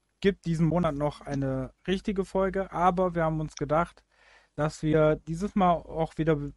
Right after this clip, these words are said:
unsere kleine Nerd-Talk-Runde machen. Die haben wir ja letztes Mal schon gemacht, wo wir auch mal über andere Sachen sprechen, wie über Sammlungen oder über, ähm, auch mal über Filme oder Serien oder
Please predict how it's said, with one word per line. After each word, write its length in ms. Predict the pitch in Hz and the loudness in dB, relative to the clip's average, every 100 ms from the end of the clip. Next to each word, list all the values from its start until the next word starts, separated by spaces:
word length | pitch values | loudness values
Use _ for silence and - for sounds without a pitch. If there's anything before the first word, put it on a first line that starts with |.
| _ _ - | _ _ -6
unsere 640 | 160 156 160 147 151 151 143 | -2 2 2 2 2 2 0
kleine 340 | - 170 165 | 0 2 2
Nerd-Talk-Runde 1080 | 151 180 214 - 190 190 - - - 185 196 | 4 4 2 0 2 0 -4 -12 -2 0 2
machen. 480 | 180 180 - 180 170 | 0 -2 -2 -4 -2
Die 140 | 143 | -2
haben 160 | 151 147 | -2 -2
wir 60 | |
ja 80 | 131 | -2
letztes 220 | 143 151 | -4 -6
Mal 220 | 160 151 147 | -6 -4 -6
schon 180 | 151 | -6
gemacht, 320 | 143 143 143 _ - - - _ _ _ _ - | -4 -4 -6 _ -20 -20 -20 _ _ _ _ -8
wo 200 | 139 151 | 0 4
wir 120 | 147 | 4
auch 160 | 151 147 | 4 2
mal 160 | 156 | 0
über 180 | 135 127 | 0 4
andere 420 | 190 202 185 160 | 6 10 8 6
Sachen 320 | 156 160 156 | 4 4 2
sprechen, 680 | 147 - 143 139 143 139 127 | -2 2 2 4 2 2 4
wie 100 | 131 | 2
über 220 | 120 127 | 2 0
Sammlungen 1040 | 131 147 156 147 143 143 143 143 143 143 139 | 6 8 10 10 8 8 8 8 8 6 4
oder 320 | - 131 127 | 0 0 0
über, 640 | 110 117 123 120 120 110 113 | 0 -2 0 2 2 0 -2
ähm, 340 | 120 117 117 - _ _ _ _ _ _ _ | 0 2 0 -4 _ _ _ _ _ _ _
auch 120 | - 143 | 4 8
mal 140 | 151 | 8
über 180 | 143 151 | 10 8
Filme 520 | - 160 165 160 151 | 10 12 12 12 6
oder 260 | 147 139 131 | 4 2 0
Serien 880 | 139 151 143 139 143 139 139 135 | 0 2 2 2 4 2 0 -2
oder 520 | 135 127 131 123 123 | -4 -6 -4 -2 -4